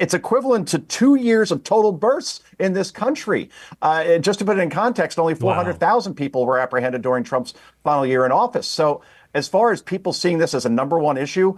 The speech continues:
Speaker 1: when they go to the polls in November, uh, that's a very real thing, because it's not just exhausting city budgets. The fentanyl issue is obviously horrible,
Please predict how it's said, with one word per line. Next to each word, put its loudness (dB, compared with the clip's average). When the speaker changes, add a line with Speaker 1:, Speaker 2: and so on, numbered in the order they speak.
Speaker 1:
when -2
they 2
go 2
to -4
the 0
polls -2
in -6
November, -2
uh, 2
that's -2
a -4
very 0
real -2
thing, -2
because -4
it's -10
not -2
just -2
exhausting 0
city -4
budgets. -2
The -4
fentanyl -2
issue -2
is -2
obviously -2
horrible, 0